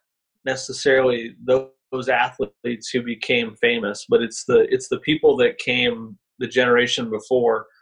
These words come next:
Uh, people like Bob Gibson's older brother who came home from World War Two and sort of, uh, activated or ignited the community around sports. And, you know, you,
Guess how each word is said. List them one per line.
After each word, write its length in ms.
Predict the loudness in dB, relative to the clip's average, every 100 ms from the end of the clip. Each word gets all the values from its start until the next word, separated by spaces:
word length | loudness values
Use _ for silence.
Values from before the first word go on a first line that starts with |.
| _ _ _ -4
Uh, 220 | -4 -4
people 360 | -4 0 2
like 240 | 4 2 -4 _ _ _
Bob 280 | -2 -2 -2
Gibson's 400 | -6 -6 -10 -6
older 200 | -4 -2
brother 420 | -2 -2 0 0
who 140 | -4 -10 -6
came 160 | -4
home 160 | -4 -6
from 120 | -2
World 180 | 2 4
War 180 | 4 2 0
Two 360 | -6 -4 -4 -6
and 100 | -10 _ _ _ _
sort 240 | 0 0
of, 220 | 0 -2 -2
uh, 260 | 0 0 -2
activated 840 | -2 -2 -4 -4 0 2 2 0 0
or 140 | 2
ignited 600 | 0 0 0 2 2 0 0
the 140 | -2 -2
community 720 | -8 -2 0 0 0 -2 -4 -2
around 400 | 0 2 0 -6
sports. 720 | -8 -2 2 2 0 -6 -20 _ _ 0
And, 480 | 2 2 -2 -6 -12 -20 _
you 140 | -4 -2
know, 140 | 0
you, 460 | -2 -2 -2 -2